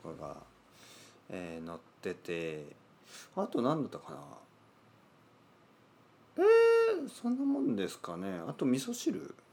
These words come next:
あとは、えーっと、いや、なんかもう少しあった気がするな。何だったかな。とにかく健康的なものがあと少しありますね。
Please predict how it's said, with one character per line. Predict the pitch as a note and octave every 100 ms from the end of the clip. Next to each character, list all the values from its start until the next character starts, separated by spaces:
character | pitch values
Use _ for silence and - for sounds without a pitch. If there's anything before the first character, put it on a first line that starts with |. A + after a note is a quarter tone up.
| _
あ | D3
と | C#3+ B2+
は、 | G#2 F#2+ F2 E2+ - - - - - _ -
え | A#2 A#2 A2+ A2 A2
ー |
っ | - _
と、 | - A2 G#2+ G#2+ G#2+ G#2 G#2 G#2 - - - - - _ _ - - _ D#3
い |
や、 | F3+
な | D#3+ G#3+
ん | A4
か | F4
も | D3 G3
う |
少 | B3 -
し | F#4+
あ | A#2+
っ | B2
た | -
気 | - F#2+
が | E2+
す | G2+
る | F#2
な。 | E2+ F#2+
何 | E3+ E4
だ | -
っ |
た | E2
か | E2+
な。 | E3+ D#2 D2+
と | -
に | F3+
か | D3
く | - G#2 F2+ -
健 | C#3 D3 D3+
康 | D#3+
的 | E3 D3+
な | D3
も | D3 D3
の | G2+
が | F#2
あ | F#2+
と | F2
少 | - -
し | -
あ | D#2+
り | D#2+
ま | D#2+
す | D#2
ね。 | D#2 -